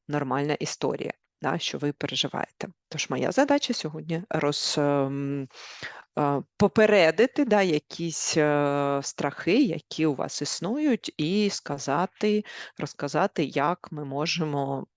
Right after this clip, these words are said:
цьому зарадити всьому, щоб все проходило максимально гладко. Так, які ж є мос-, мо-, в-, можливі ускладнення? А, є, е, так звані стандартні,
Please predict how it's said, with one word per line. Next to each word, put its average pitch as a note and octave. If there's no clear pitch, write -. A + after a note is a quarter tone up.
цьому D3+
зарадити C#3
всьому, -
щоб -
все -
проходило C#3
максимально C#3
гладко. -
Так, -
які D4
ж G#3
є A3
мос-, -
мо-, E3
в-, D#3+
можливі G3
ускладнення? -
А, C#3+
є, C#4+
е, E3
так F3
звані A3
стандартні, G#3